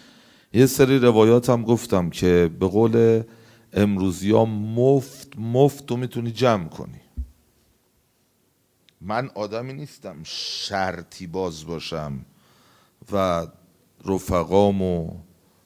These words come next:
عزیزانم و شرطی بار بیارم که این کارو بکن، انقدر ببر. نه، ولی یه چیزایی رو برای ما قرار دادن برای اینکه نزدیک بشیم به حضرت حق و به تبعش به آل الله علیهم السلام و روی فدا مجمعین.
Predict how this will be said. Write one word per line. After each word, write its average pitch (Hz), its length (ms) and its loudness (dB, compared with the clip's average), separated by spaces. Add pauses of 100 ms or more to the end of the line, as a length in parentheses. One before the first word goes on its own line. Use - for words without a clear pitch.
(180)
عزیزانم 87 880 -4
و 82 60 -4
شرطی 90 840 -4
بار 85 300 -2
بیارم 82 540 -4
که - 280 -8
این 98 220 -2
کارو 87 360 2
بکن، 87 500 -4
انقدر 82 400 -4 (180)
ببر. 80 500 -4
نه، 87 340 -2 (720)
ولی 175 220 -4
یه 175 120 -4
چیزایی 139 520 2
رو 139 360 6 (840)
برای 107 280 2
ما 113 220 -2
قرار 98 420 -2
دادن 113 460 -2
برای 101 160 0
اینکه 107 220 -6
نزدیک 107 720 0
بشیم 82 540 -6
به 82 180 0
حضرت 82 520 -2
حق 82 480 0
و 80 60 0
به 78 100 -4
تبعش 80 520 -2
به - 120 -2
آل 76 260 2
الله 78 380 2
علیهم 76 380 -2
السلام 76 480 -2
و 67 60 -2
روی 69 180 -2
فدا 64 360 -8
مجمعین. - 540 -14